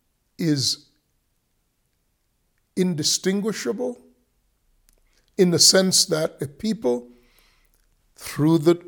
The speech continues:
period that precedes of a thousand years and the final destruction of any opposition and ru-,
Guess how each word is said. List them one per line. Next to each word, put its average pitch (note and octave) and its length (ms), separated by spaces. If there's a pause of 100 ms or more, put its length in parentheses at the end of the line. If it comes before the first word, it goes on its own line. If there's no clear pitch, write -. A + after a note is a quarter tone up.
(480)
period F3+ 440
that F3 240
precedes G#3 920 (560)
of B2 80
a C#3 60
thousand D#3+ 600
years G3 640 (1080)
and D#3+ 240
the D3+ 60
final E3 400
destruction E3+ 800
of D3+ 140
any D#3+ 200
opposition D3+ 720
and C#3+ 300
ru-, - 260